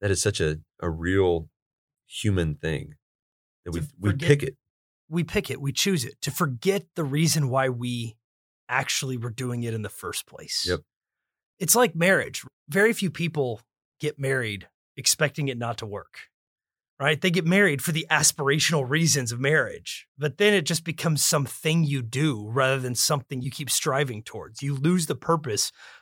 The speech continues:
Speaker 2: of the marriage vows itself, and it just becomes a, a husk of it. He tells a story here of a guy who,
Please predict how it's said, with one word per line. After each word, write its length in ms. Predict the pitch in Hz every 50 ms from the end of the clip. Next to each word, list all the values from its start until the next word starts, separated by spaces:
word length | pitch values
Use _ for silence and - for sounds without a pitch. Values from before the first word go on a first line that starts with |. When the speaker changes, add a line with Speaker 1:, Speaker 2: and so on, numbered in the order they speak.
| _ _ -
Speaker 2:
of 100 | 160 151
the 100 | 147 139
marriage 440 | 143 156 165 170 165 156 143 117
vows 320 | 123 143 143 143 151 139 127
itself, 460 | 117 - - - 170 165 156 131 -
and 60 | 123
it 40 | 120
just 180 | 123 139 - -
becomes 340 | - - - 151 135 123
a, 140 | 120 113 110 -
a 100 | - 123
husk 340 | 113 - - 160 151 - -
of 120 | 123 107 110
it. 120 | 127 - _ _ - - - - _
He 100 | - 175
tells 220 | 147 185 185 170 160
a 60 | 156
story 340 | - - 196 185 185 180 160
here 140 | 180 165
of 100 | 156 139
a 40 | 139
guy 260 | 131 143 147 151 147
who, 280 | 135 117 147 143 139 -